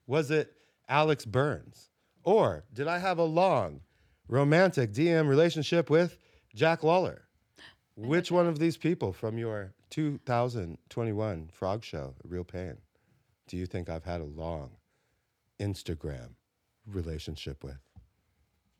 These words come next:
Speaker 2: Oh my God. Well, Alex Burns is one of my best friends, so I feel like I would have known
Speaker 1: He
Speaker 2: if
Speaker 1: might have told you.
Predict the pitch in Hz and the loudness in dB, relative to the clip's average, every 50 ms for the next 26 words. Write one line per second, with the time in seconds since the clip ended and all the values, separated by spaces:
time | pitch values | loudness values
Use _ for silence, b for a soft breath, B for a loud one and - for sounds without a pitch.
0 | _ _ _ _ _ _ _ _ _ _ _ _ _ _ _ _ _ _ _ _ | _ _ _ _ _ _ _ _ _ _ _ _ _ _ _ _ _ _ _ _
1 | _ 202 220 226 240 240 214 202 175 175 190 196 190 - 190 190 190 214 254 285 | _ -20 -18 -16 -14 -10 -8 -8 -6 -6 -6 -8 -6 -4 0 0 2 2 0 0
2 | - - - 196 185 190 190 190 185 185 185 180 175 170 165 160 170 165 165 - | -4 -6 -4 -2 0 0 0 -2 -4 -4 -4 -4 -4 -4 -4 -6 -6 -8 -10 -8
3 | - 175 165 160 165 - 175 156 - 190 180 185 - 214 202 190 180 170 175 165 | -8 -8 -8 -8 -8 -10 -10 -10 -6 -6 -6 -6 -4 -4 -4 -4 -4 -4 -6 -6
4 | 165 160 165 170 175 107 101 101 113 143 165 151 160 160 135 - - - - - | -6 -4 -4 -4 -2 -2 0 2 2 0 0 0 -2 -2 -4 -4 -10 -20 -14 -10
5 | - 123 120 113 101 82 78 73 67 65 64 65 65 | -6 -4 -4 -4 -4 -6 -8 -12 -12 -10 -12 -12 -16